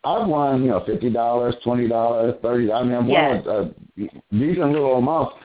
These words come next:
Speaker 1: and I might have only spent five. It's, it's just like, oh, yeah, this is wonderful. So
Speaker 2: No,
Speaker 1: it depends.
Speaker 2: I, I actually re-, I actually remember when you told me you won fifty dollars one time. Malcolm, you're up.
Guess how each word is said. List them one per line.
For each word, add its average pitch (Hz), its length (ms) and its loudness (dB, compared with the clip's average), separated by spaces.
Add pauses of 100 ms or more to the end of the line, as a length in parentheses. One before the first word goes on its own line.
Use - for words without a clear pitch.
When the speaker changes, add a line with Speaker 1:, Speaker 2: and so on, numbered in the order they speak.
(220)
Speaker 1:
and 135 120 2
I 143 120 2
might 160 140 0
have 160 80 0
only 147 360 0
spent 135 300 -2
five. 95 440 0
It's, 113 180 -2
it's 110 180 -2
just 117 180 -2 (240)
like, 113 320 0
oh, 131 300 0
yeah, 110 220 2
this - 120 -2
is - 120 -8
wonderful. - 500 -4 (160)
So 85 260 -2 (640)
Speaker 2:
No, 226 280 2
Speaker 1:
it 151 80 0
depends. 135 320 2
Speaker 2:
I, 196 80 -2
I - 60 0
actually 214 340 -4
re-, 170 280 -4 (280)
I 208 60 -2
actually 214 200 -4
remember 160 300 -4
when 139 160 -6
you 123 100 -12
told 123 220 -6
me 120 60 -4
you 120 100 -4
won 110 260 -6
fifty 120 240 -12
dollars 104 320 -6
one 104 180 -10
time. - 200 -8 (600)
Malcolm, 262 840 -2 (800)
you're 233 200 -10 (160)
up. 156 280 -12